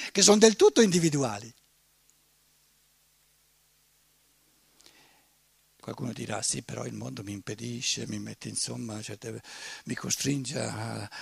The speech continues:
a sbuffare per guadagnare i soldi di cui ho bisogno, altrimenti non campo." Andiamoci piano. Le, a Roma, l'altro giorno, ho ricordato un, un individuo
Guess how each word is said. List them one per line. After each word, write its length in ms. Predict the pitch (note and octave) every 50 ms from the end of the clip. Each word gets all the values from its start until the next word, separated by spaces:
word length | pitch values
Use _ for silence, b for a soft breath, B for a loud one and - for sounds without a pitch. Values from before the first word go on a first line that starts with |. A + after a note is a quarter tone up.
| B B
a 80 | B E3
sbuffare 680 | - B2+ C3+ C#3 B2+ - - - A2+ - - - - B2
per 160 | - - A#2+
guadagnare 500 | - A#2+ A#2 G#2+ A#2 A#2 A2+ A#2+ A#2+ A#2+
i 60 | A#2
soldi 320 | A2 - A#2+ C3+ C3+ B2+ B2+
di 120 | A#2 B2+
cui 200 | - - C3+ B2+
ho 60 | A#2+
bisogno, 340 | A#2 B2 A#2+ A#2 C#3+ C#3 C#3
altrimenti 380 | B2+ A2+ - B2 A#2+ A#2+ A#2 B2+
non 120 | B2 A#2
campo." 540 | A2+ - C3+ D3 D3+ C#3 C3 - B2 A#2 A#2 _ _ _ _ _ _ _ _ _ _ _ _ _ _ _ _ _ _ _
Andiamoci 360 | - E3 G3 G#3+ A3 - G#3+
piano. 300 | - - G3+ D#3+ A2 A2+ _ _ _ _ _ _ _ _ _ _ _ _ _ _ _ _ _ _ _ _ _ _ _ _ _ _ _ _ _ _ _ _ _
Le, 340 | - - C#3+ C3+ - C3 B2+
a 100 | - -
Roma, 840 | - - B2+ C3+ C3+ C3 A#2 G#2+ G#2 G#2 G#2+ A2 A#2 A#2+ B2+ B2 A2+ A2+
l'altro 300 | B2 B2 - - D3+ C3
giorno, 520 | A#2+ C3 C3 B2+ B2+ A#2+ A2+ G#2 G2+ - B B B B B B B B B B B B B B
ho 120 | - - -
ricordato 920 | - A#2 A#2+ - C3+ A#2 - - C3 - C#3 C#3 - - C3+ B2+ B2 A#2
un, 480 | A#2+ A#2 A2 A2 A2+ G#2+ G#2+ G#2+ G#2+
un 160 | A2+ B2+ D3 D#3
individuo 1160 | E3+ F3 F3 E3+ D3 F3 F3 D3+ D3+ F#3+ G3+ G3+ D#3+ B2+ C3+ D3 D3+ D#3+ D#3+ G3 C4+ C#4+ A#3+